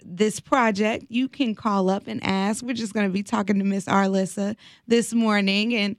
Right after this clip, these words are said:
finding out a little bit more about how she's gonna get this gold badge. So if you want, you can call us and talk to us and say hello,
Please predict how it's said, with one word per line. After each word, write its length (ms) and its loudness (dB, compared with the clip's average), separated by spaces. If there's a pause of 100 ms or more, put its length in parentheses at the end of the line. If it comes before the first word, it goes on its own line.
(320)
finding 380 6
out 160 6
a 80 2
little 180 2
bit 160 2
more 320 2
about 460 2
how 220 2
she's 260 -2
gonna 180 0
get 280 -4
this 260 -6
gold 520 0
badge. 360 -2
So 100 -2
if 100 -4
you 100 -2
want, 260 -2
you 80 -8
can 100 0
call 240 -2
us 180 -8
and 120 -4
talk 220 -4
to 120 -6
us 220 -8
and 160 -2
say 180 0
hello, 400 0